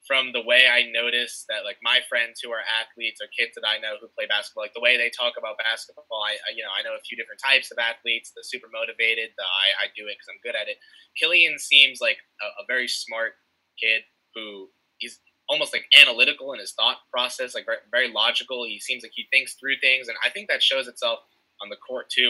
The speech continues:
with his decision making. It looks like he, he has a, he has a plan when he's out there. He's not just doing shit. Um, he, he has a plan. He knows, like, "Oh, I'm gonna drive. I'm gonna look for this read. If I don't have that, I'm gonna,"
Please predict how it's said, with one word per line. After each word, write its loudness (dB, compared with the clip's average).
with -10
his -12
decision -2
making. -2
It -10
looks -6
like -4
he, -14
he 0
has 0
a, -2
he 10
has 0
a -8
plan 10
when -2
he's -4
out 2
there. 0
He's -4
not 2
just -4
doing -8
shit. -2
Um, -2
he, 8
he 6
has 4
a -4
plan. 6
He 6
knows, 4
like, -4
"Oh, 2
I'm -8
gonna -2
drive. 2
I'm -4
gonna -6
look 0
for -4
this -2
read. 4
If -4
I -6
don't -6
have 2
that, 4
I'm -8
gonna," -10